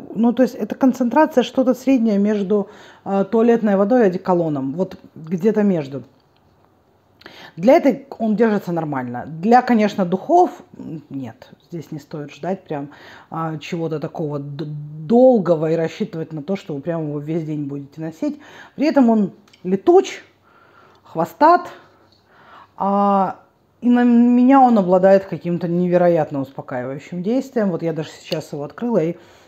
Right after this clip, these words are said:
да, конечно, на часах ещё час ночи, ко всему прочему, но не только в этом дело, он действительно, у меня уже срабатывает на, на него некий рефлекс.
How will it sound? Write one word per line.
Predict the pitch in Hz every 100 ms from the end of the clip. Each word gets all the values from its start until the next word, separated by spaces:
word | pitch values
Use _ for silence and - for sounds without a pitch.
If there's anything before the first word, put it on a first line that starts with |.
| -
да, | 190 165
конечно, | 160 156 -
на | 156
часах | - 170 156
ещё | - -
час | - 202 -
ночи, | 294 294
ко | -
всему | - 185 160
прочему, | 139 156 147 - 143 - - - 220 -
но | 185 190 196 208 220 247 247
не | 233 220
только | 220 180 -
в | 175
этом | 175 170
дело, | 175 240 233
он | 185 190 170
действительно, | 165 170 196 185 147
у |
меня | 156 175 180
уже | 170
срабатывает | - 151 156 165 165 -
на, | 147
на | 151 151
него | 151 156
некий | 156 151 -
рефлекс. | 160 - 214 262 -